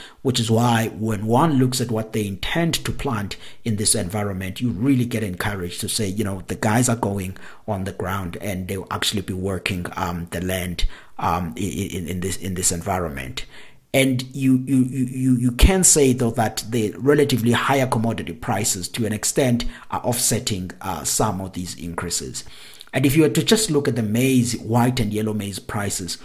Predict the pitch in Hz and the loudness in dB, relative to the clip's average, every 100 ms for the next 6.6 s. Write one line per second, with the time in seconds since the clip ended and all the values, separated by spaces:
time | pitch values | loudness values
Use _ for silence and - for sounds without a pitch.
0 | - - - - 120 117 101 123 101 92 | -16 -20 -4 2 6 6 4 2 2 0
1 | 95 107 87 95 95 87 110 - 87 85 | -4 -4 -6 -6 -6 -6 -10 -8 -6 -6
2 | 82 80 85 - 117 - 98 53 - - | -8 -10 -10 -4 -2 0 -2 -6 -12 -20
3 | - - - 101 117 - 160 156 151 127 | -20 -20 -10 -4 4 6 6 6 4 2
4 | 123 104 113 107 - 113 - - 95 95 | 0 0 -2 -2 0 -2 -2 -6 -6 -4
5 | 107 101 90 - 151 156 151 143 - 135 | -4 -4 -6 -4 2 4 4 4 2 0
6 | - 131 - 143 143 - | 0 0 2 2 0 -4